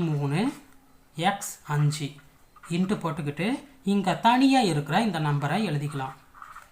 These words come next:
சுருக்குனா என்ன வருது? பன்னெண்டு அஞ்சு அறுபது, மிச்சம் முன்னூத்தறுபது வருது. அவ்வளோதாங்க ஆன்சர். எவ்வளோ ஈஸியா கண்டுபிடிச்சாச்சு பாருங்க.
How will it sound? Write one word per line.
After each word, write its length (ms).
சுருக்குனா 400
என்ன 180
வருது? 260
பன்னெண்டு 360
அஞ்சு 180
அறுபது, 320
மிச்சம் 420
முன்னூத்தறுபது 680
வருது. 260
அவ்வளோதாங்க 680
ஆன்சர். 360
எவ்வளோ 240
ஈஸியா 300
கண்டுபிடிச்சாச்சு 680
பாருங்க. 280